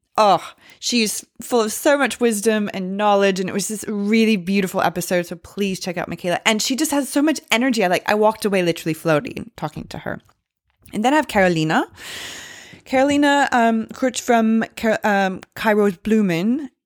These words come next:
This was a beautiful episode because when you think of flowers, you don't necessarily think of it as a way of therapy or it being therapeutic. And,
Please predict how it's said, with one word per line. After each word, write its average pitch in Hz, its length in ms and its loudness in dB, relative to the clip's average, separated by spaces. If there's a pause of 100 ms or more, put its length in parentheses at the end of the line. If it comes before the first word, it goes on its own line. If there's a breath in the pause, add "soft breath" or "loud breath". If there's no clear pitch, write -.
(180)
This 277 160 2
was 254 160 2
a 220 60 2
beautiful 190 480 2
episode 170 600 0
because 220 720 -2 (680)
when 233 140 0
you 285 100 4
think 302 160 0
of 302 80 0
flowers, 185 800 0 (560)
you 226 160 2
don't 311 320 4
necessarily 254 640 2
think 262 540 -2 (100)
of 185 220 0
it 185 160 2
as 190 180 0
a 190 80 2
way 170 500 2
of 165 220 -2 (180)
therapy 190 680 0
or 175 360 0 (260)
it - 240 -2
being 180 260 0
therapeutic. 165 880 -2 (520 loud breath)
And, 208 640 0